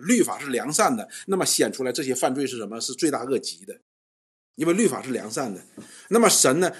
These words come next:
是很多的这样的忍耐在他当中，这表明神对他的百姓的极大的爱的。爱的一个就是忍耐嘛，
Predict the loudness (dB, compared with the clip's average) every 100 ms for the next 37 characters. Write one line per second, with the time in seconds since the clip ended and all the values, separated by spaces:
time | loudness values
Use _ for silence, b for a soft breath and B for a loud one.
0 | -4 2 2 0 -6 -2 2 2 2 -2
1 | -4 0 0 0 -4 -4 -4 -4 -2 -2
2 | -4 -8 -10 -8 0 2 2 -2 -4 -2
3 | 0 4 2 2 -2 -4 -6 -6 -8 -10
4 | -10 -8 -8 -8 -10 -10 -8 0 4 6
5 | 6 2 0 0 0 -2 -4 -8 -12 -12